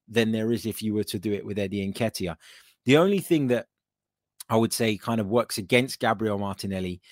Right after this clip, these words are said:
uh, is something that Adrian Clark brought up on the show the other day. And I think he was absolutely spot on in saying this. And by the way, thank you for your support on that show, because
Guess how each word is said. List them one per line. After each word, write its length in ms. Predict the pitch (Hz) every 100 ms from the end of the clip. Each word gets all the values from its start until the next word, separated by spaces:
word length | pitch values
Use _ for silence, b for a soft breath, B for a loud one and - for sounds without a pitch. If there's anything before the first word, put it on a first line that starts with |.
| b b b
uh, 140 | 101 101
is 160 | 110
something 520 | - 143 135 131 123 104
that 240 | 110 104 - -
Adrian 460 | 120 117 127 107
Clark 360 | - 123 117 -
brought 200 | 104 90
up 140 | 92 104
on 140 | 92
the 80 | 92
show 280 | - 120 101
the 100 | 98
other 140 | 92
day. 360 | 92 135 92 - b b b 110
And 100 | 110
I 80 |
think 160 | 117 113
he 100 | 117
was 140 | 107
absolutely 500 | 110 101 - 107 -
spot 280 | - - 117
on 120 | 120 107
in 120 | 98
saying 180 | 127 107
this. 120 | 113
And 200 | 127 -
by 140 | 160
the 80 | 147
way, 120 | 127
thank 360 | 104 147 151 139
you 80 | 123
for 100 | 123
your 80 |
support 400 | 107 104 - 117
on 80 | 98
that 140 | 92 -
show, 180 | 95 85
because 360 | 90 104 92